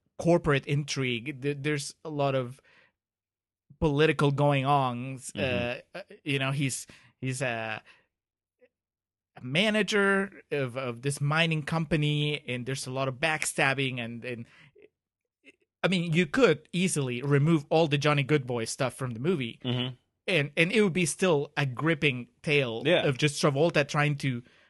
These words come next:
Speaker 1: get off this planet and, and fool his bosses and all that stuff. It's just, eh, eh, you know,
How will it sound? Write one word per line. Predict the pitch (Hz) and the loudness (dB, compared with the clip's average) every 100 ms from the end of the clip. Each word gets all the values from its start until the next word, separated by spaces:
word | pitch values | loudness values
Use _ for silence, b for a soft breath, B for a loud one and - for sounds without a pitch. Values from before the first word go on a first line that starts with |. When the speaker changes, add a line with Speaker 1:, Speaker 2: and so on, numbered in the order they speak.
| b _ | b _
Speaker 1:
get | 147 135 | 2 4
off | 147 160 | 2 0
this | 147 | -2
planet | - 147 151 156 156 - | 0 0 2 0 -2 -2
and, | 135 123 120 135 | -2 -2 -6 -6
and | 123 123 | -6 -6
fool | - 143 143 | -4 -2 0
his | 151 127 | 0 0
bosses | 131 139 143 135 | 0 0 -2 -4
and | |
all | 131 | -4
that | 123 | -4
stuff. | - 135 - b b b _ | -4 -4 -4 b b b _
It's | 160 151 | 0 0
just, | 143 143 143 - _ _ _ _ _ _ _ - | 2 0 0 -8 _ _ _ _ _ _ _ -12
eh, | 185 - | -12 -12
eh, | - _ - | -20 _ -4
you | 160 | 0
know, | 139 131 | 0 0